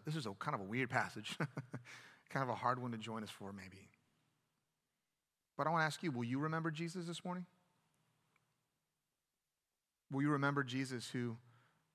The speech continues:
as Christians, we believe came to live a life for us that we could never live, a perfectly sinless life in the midst of a really foolish world?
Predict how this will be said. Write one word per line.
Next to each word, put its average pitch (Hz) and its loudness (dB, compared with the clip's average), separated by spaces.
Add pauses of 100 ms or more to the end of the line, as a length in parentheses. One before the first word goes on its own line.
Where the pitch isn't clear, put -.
as 131 2
Christians, 131 0
we 139 4
believe 127 2
came 135 0
to 131 2
live 123 4
a 127 4
life 120 2
for 131 -2
us 120 -2
that 123 -4
we 127 -2
could 117 -2
never 117 2
live, 117 0
a 104 -2
perfectly - -2
sinless 120 -4
life 101 -6 (1500)
in 139 0
the 123 0
midst 120 0
of 113 -2
a 110 2 (100)
really 131 2
foolish 107 -8
world? 95 -6